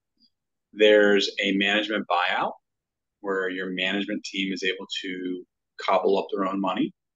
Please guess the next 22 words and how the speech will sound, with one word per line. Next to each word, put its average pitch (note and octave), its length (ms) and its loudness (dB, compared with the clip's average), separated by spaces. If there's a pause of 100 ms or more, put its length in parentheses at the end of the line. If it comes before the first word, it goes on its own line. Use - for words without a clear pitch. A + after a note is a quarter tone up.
(420)
through F#2+ 120 -4
leveraging G2 360 0
up F2+ 100 -6
their F#2 160 -6
balance F#2 320 -2
sheets - 640 -6
in G2 60 -14
the F2+ 80 -8
company G2+ 420 -8
to - 100 -14
be G2 100 -6
able F#2+ 120 -6
to F2 120 -12
buy F#2 160 2
out F#2 160 -6
the F#2+ 80 -8
owner. B2+ 260 -6 (1000)
There's G2 680 4
a G2+ 160 2
dividend A2 380 4
recap F3+ 360 2 (640)
where G#2 520 -4